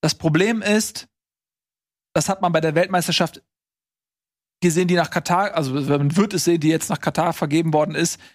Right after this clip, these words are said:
ähm, wie nachhaltig ist der Sturm der Entrüstung? Wie konsequent werden Leute Dinge boykottieren oder nicht konsumieren?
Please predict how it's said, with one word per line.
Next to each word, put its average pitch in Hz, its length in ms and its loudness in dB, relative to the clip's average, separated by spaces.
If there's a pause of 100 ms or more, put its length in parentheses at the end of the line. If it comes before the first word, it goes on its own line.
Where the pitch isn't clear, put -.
(320)
ähm, 160 500 0 (1300)
wie 208 300 2
nachhaltig 190 600 -2
ist 190 140 -2
der 170 80 2
Sturm 180 280 0
der 170 100 2
Entrüstung? 156 640 -2 (500)
Wie 202 80 4
konsequent 185 800 -2
werden 165 300 2
Leute 165 500 0 (1160)
Dinge 160 420 2 (200)
boykottieren 180 640 0
oder 156 160 0
nicht 165 260 0
konsumieren? 185 840 2